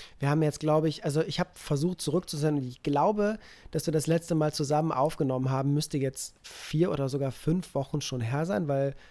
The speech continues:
ne, deine Solo-Folge war vor zwei Wochen, meine war vor drei Wochen und die letzte gemeinsame war dann ja vor fünf Wochen.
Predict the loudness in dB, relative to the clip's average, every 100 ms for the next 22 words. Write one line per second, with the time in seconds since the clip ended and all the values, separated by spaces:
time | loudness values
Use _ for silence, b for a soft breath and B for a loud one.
0 | B -2 0 2 0 2 0 0 -2 -2
1 | -2 -6 -8 -8 -8 -2 0 2 2 2
2 | 0 2 2 0 -2 -6 -10 -10 -8 -2
3 | 0 0 0 -2 -2 0 -2 -4 -4 -2
4 | -2 0 0 -2 -4 -4 0 0 0 -2
5 | -4 -8 -8 -6 4 4 4 -2 2 2